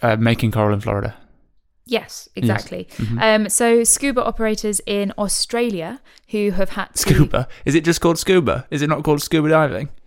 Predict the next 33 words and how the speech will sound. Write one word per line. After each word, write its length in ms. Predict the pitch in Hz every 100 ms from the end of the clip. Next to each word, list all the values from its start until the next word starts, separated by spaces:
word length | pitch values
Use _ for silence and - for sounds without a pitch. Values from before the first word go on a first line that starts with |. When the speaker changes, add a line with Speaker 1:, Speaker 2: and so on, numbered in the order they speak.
| _ _ _ _ _ -
Speaker 1:
Is 100 | 139
it 40 |
just 140 | 147 -
called 180 | -
scuba? 420 | - 220 190 - -
Speaker 2:
Well, 120 | 320
I 140 | 151
think 200 | 156 180
you 100 | 156
can 400 | 165 175 175 165 -
abbreviate. 560 | 170 175 165 202 294 - _ -
Speaker 1:
Yeah, 200 | 202 160
I 20 |
think 160 | 135 131
you 80 | 143
can. 180 | 185 160
It 80 |
just, 200 | 147 135 135 139 -
it 140 | 151 -
tickled 340 | 175 131 113
me. 200 | 120 120 - -
Speaker 2:
<laughs> 260 | - 359 - - - 285 247 - 262 - -
Speaker 1:
The 100 | -
Speaker 2:
Good. 20 | 185
Speaker 1:
scuba 440 | - 185 165 110
operators. 640 | 104 110 104 - - -
Speaker 2:
The 120 | 294 269
scuba 540 | - - 349 349 285
operators, 760 | 233 - 202 190 - 190 196 - -
Speaker 1:
<laughs> 160 | - -
Speaker 2:
uh, 300 | 214 214 208
in 280 | 214 214 202
Australia 600 | 208 - 196 185 196